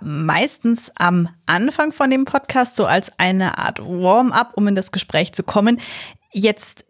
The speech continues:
ist das Gespräch ja schon ungefähr bei der Hälfte, deswegen weiß ich nicht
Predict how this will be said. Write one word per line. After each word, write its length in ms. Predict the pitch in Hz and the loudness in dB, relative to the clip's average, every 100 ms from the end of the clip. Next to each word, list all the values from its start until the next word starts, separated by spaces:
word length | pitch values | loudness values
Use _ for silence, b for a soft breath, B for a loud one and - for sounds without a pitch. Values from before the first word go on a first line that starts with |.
| _ _ | _ _
ist 160 | 247 262 | -2 -2
das 120 | 233 | -2
Gespräch 320 | 202 - 202 | -2 0 0
ja 80 | 214 | 0
schon 220 | 208 214 | 0 -2
ungefähr 360 | - 202 - 175 | -2 -4 -2 -2
bei 200 | 190 160 | 0 -2
der 100 | 185 | -2
Hälfte, 680 | 170 - 190 190 240 - 240 | -6 -4 0 0 -2 -4 -2
deswegen 880 | 226 - - - 185 202 247 247 | -2 -4 -16 -4 0 0 0 -2
weiß 260 | 220 202 214 | 0 -2 -2
ich 160 | 208 208 | -4 -2
nicht 200 | 196 | -4